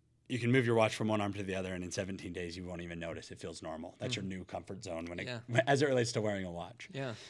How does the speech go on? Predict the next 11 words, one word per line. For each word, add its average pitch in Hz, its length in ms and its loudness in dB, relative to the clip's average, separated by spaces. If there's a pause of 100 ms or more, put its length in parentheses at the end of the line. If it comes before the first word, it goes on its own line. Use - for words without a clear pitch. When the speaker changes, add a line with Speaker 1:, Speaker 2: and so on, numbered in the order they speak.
(880)
Speaker 1:
What's 135 320 12
a 196 60 12
realistic 127 520 10
expectation 101 1000 2 (220)
in 107 140 0
terms 107 280 2
of, 90 400 -2 (580)
you 113 120 0
know, 87 240 -2 (120)
meaningful 110 1000 4 (520)
evolutions 90 800 -4